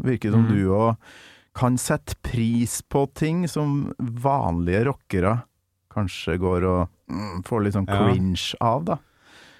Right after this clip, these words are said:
Speaker 2: Ja, jeg liker
Speaker 1: Eh.
Speaker 2: veldig mye forskjellig musikk, hører på veldig mye.
Speaker 1: Ja.
Speaker 2: Og, eh,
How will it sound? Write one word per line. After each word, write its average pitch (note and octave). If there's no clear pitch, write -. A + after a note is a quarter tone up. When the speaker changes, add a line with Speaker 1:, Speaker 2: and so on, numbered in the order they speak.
Speaker 2:
Ja, G2+
jeg A2+
liker A2+
Speaker 1:
Eh. G#2
Speaker 2:
veldig F#2
mye F#2+
forskjellig F2+
musikk, -
hører F#2
på F2+
veldig F2
mye. F2+
Speaker 1:
Ja. A2
Speaker 2:
Og, G2
eh, F#2